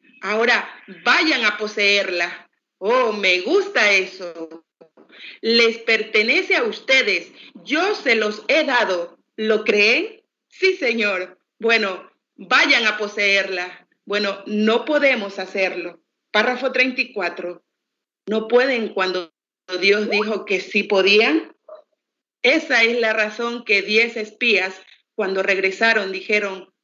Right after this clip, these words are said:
"No podemos tomarla, pues nos vemos como langosta junto a ellos." Pero el viejo Josué y Caleb dijeron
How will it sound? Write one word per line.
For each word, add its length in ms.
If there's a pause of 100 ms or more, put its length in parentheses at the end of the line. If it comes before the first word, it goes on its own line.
(220)
"No 180
podemos 480
tomarla, 680 (680)
pues 500
nos 360
vemos 400
como 360
langosta 880 (260)
junto 420
a 80
ellos." 500 (840)
Pero 400
el 160
viejo 440
Josué 800
y 160
Caleb 640
dijeron 760